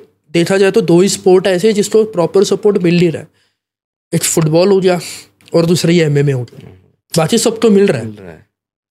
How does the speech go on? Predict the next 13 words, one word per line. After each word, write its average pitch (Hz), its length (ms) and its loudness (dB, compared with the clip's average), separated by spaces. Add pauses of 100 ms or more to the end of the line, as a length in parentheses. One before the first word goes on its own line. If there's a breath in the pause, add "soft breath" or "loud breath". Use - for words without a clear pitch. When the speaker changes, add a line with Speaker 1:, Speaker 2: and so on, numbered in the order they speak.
(120)
Speaker 1:
पर 165 80 -2
ऐसा 160 180 0
क्यों? 135 180 -8 (180)
Speaker 2:
ज़्यादातर 147 500 0
तो 165 140 0
cricket 147 360 -2
पे 147 80 2
focus 127 360 -2
कर 107 160 -2
रहे 92 120 -8
हैं। 95 140 -20 (180)
Speaker 1:
हम्म। 131 260 0 (140)
Speaker 2:
हाँ, 95 360 -10